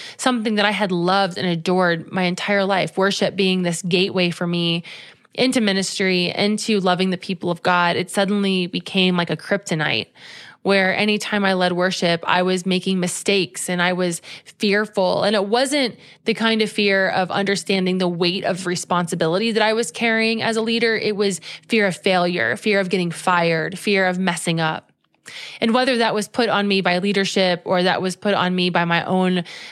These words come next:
um, insecurities, you know, is probably a combination of both. But I wasn't enjoying it anymore. And I found myself wondering why, God, would you bring us all the way out here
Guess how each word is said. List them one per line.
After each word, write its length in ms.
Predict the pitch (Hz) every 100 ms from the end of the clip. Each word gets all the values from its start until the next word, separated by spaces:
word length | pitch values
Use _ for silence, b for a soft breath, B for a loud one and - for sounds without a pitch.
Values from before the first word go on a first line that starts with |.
| -
um, 160 | 170
insecurities, 1080 | 214 226 214 - 226 233 208 185 180 170 170 -
you 180 | 202 208
know, 300 | 185 170 165
is 160 | - 185
probably 320 | 196 190 208
a 20 |
combination 640 | - 196 185 190 190 202
of 120 | 190 180
both. 420 | 254 175 175 -
But 340 | 185 190 180 B B B B _ -
I 40 | 214
wasn't 380 | 233 262 254
enjoying 500 | 208 196 202 196 196
it 140 | 160 -
anymore. 500 | - 175 180 - -
And 140 | 190
I 100 | 185
found 320 | 185 208 214 214
myself 480 | 190 - 185 180
wondering 540 | 185 185 190 185 175 180
why, 420 | 185 185 185 175
God, 400 | - 175 165 165
would 180 | 190 170
you 80 | 185
bring 380 | 180 180 180
us 180 | 175 175
all 340 | - - 196 220
the 100 | 240
way 180 | 208 190
out 280 | 160 -
here 520 | - 180 175 120 -